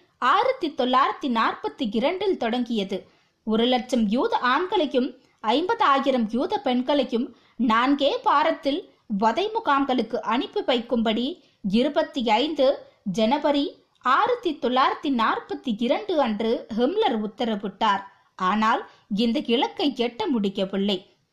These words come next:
வேலையாட்கள் இல்லாத குறையை தீர்க்க ஏப்ரல் ஆயிரத்தி தொள்ளாயிரத்தி நாற்பத்தி இரண்டு வாக்கில் ஹிம்லர் இன்னொரு உத்தரவை பிறப்பித்தார்.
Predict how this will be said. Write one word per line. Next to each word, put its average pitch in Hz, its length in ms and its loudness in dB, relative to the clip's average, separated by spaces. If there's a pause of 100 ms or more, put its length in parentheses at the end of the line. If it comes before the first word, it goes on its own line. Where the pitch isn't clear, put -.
(1500)
வேலையாட்கள் 302 920 2
இல்லாத 339 500 0
குறையை 285 400 0 (100)
தீர்க்க 233 340 -4 (640)
ஏப்ரல் 381 500 0
ஆயிரத்தி 339 500 0
தொள்ளாயிரத்தி 247 640 0
நாற்பத்தி 262 640 -2
இரண்டு 311 380 -2
வாக்கில் 247 460 0 (340)
ஹிம்லர் 240 420 2 (360)
இன்னொரு 403 480 2
உத்தரவை 254 560 -2
பிறப்பித்தார். 196 760 -2